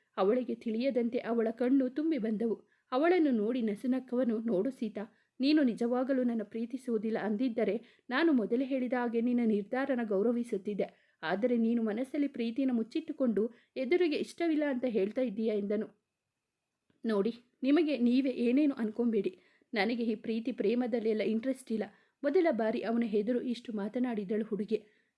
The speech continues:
"ಯಾಕೆ?" ತಿರುಗಿ ನಿಂತು ಕೇಳಿದನು. "ಯಾಕೆಂದರೆ ಈ ಪ್ರೀತಿ ಪ್ರೇಮ ಎಲ್ಲ ಸುಳ್ಳು, ಅದಕ್ಕೆ." ಮನದಲ್ಲಿ ಆ ಭಾವನೆ ಇಲ್ಲದಿದ್ದರೂ ಅವನ ಮನ ಬದಲಾಗಲಿ ಎಂದು ಆ ರೀತಿ ಹೇಳಿಬಿಟ್ಟಳು.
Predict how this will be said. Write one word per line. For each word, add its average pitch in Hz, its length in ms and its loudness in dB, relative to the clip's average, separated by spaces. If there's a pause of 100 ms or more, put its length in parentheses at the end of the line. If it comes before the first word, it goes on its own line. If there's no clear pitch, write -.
"ಯಾಕೆ?" 220 320 -6
ತಿರುಗಿ 277 440 -2
ನಿಂತು 226 280 0
ಕೇಳಿದನು. 214 600 -2 (200)
"ಯಾಕೆಂದರೆ 269 680 2
ಈ 277 80 2
ಪ್ರೀತಿ 294 420 -2
ಪ್ರೇಮ 240 280 0
ಎಲ್ಲ 220 180 -2 (120)
ಸುಳ್ಳು, 226 200 0
ಅದಕ್ಕೆ." 220 560 -6 (160)
ಮನದಲ್ಲಿ 302 420 2
ಆ 233 200 -2
ಭಾವನೆ 220 420 0
ಇಲ್ಲದಿದ್ದರೂ 220 640 0
ಅವನ 262 340 4
ಮನ 220 220 2
ಬದಲಾಗಲಿ 247 640 0
ಎಂದು 233 180 2
ಆ 254 260 -2
ರೀತಿ 247 300 -2
ಹೇಳಿಬಿಟ್ಟಳು. 208 800 -2